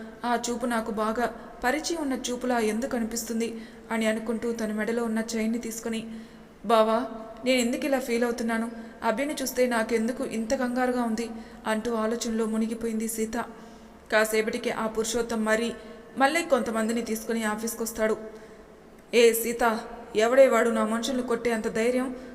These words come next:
ఉందా వానికి? రమ్మను," అంటూ గట్టిగా అరుస్తూ సీత క్యాబిన్కి వెళ్తాడు. ఆఫీస్ స్టాఫ్ అందరూ కూడా భయపడుతూ వారిని చూస్తూ ఉన్నారు. అభి మాత్రం తన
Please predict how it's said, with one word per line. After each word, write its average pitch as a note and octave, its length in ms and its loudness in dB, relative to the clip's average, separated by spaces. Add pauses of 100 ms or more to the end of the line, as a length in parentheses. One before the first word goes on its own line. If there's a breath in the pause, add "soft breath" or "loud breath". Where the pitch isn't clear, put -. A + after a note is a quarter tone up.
(140 loud breath)
ఉందా C4 280 4
వానికి? A#3+ 380 0 (300)
రమ్మను," A#3 460 2
అంటూ A3 280 -2
గట్టిగా A3+ 440 0
అరుస్తూ A3+ 360 -2 (300 loud breath)
సీత D#4+ 220 -2
క్యాబిన్కి A3+ 460 -2
వెళ్తాడు. A3+ 360 0 (1600)
ఆఫీస్ A#3 300 2
స్టాఫ్ A3+ 280 2
అందరూ A3+ 240 0
కూడా A#3 260 0
భయపడుతూ A3+ 500 -2
వారిని A3+ 380 0
చూస్తూ B3 260 -4
ఉన్నారు. A3+ 320 4 (380 loud breath)
అభి E4 320 4
మాత్రం A#3+ 340 0
తన A3 220 -2